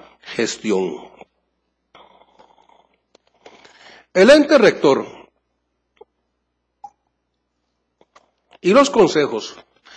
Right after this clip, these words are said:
contarán con información y herramientas claras para la planificación, así como instrumentos directos o indirectos que contribuyen al cambio de actitud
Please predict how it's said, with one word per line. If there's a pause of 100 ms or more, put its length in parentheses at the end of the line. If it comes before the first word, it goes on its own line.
(100)
contarán
con
información (240)
y
herramientas
claras
para
la
planificación, (220)
así
como
instrumentos
directos (220)
o
indirectos
que
contribuyen
al
cambio
de
actitud